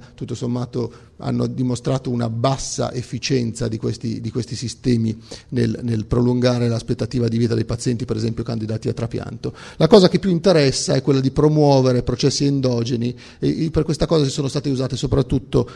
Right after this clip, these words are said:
progenitori ematopoietici. Progenitori ematopoietici o, eh,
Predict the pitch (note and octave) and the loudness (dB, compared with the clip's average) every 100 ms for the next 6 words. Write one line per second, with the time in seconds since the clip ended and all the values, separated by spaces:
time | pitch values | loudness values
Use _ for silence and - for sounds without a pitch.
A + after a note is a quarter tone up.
0 | - C#3 B2 C3 A#2 C3 B2+ A#2+ A#2+ B2 | -6 -2 0 0 0 0 0 -2 -6 -4
1 | C#3 B2+ A2+ A2 A#2+ - - - _ _ | -2 -2 -2 -6 -10 -10 -14 -16 _ _
2 | _ _ _ _ _ - C#3+ D3 E3+ D3 | _ _ _ _ _ -6 -2 2 2 4
3 | E3+ D3+ D3 C#3 D#3 E3+ D#3+ C#3+ C3+ C3+ | 4 4 2 0 0 2 2 0 -4 -4
4 | A#2 - - _ - D#3+ D#3 D#3+ C3 B2+ | -8 -10 -20 _ 0 0 0 -2 -4 -2
5 | A#2+ | -6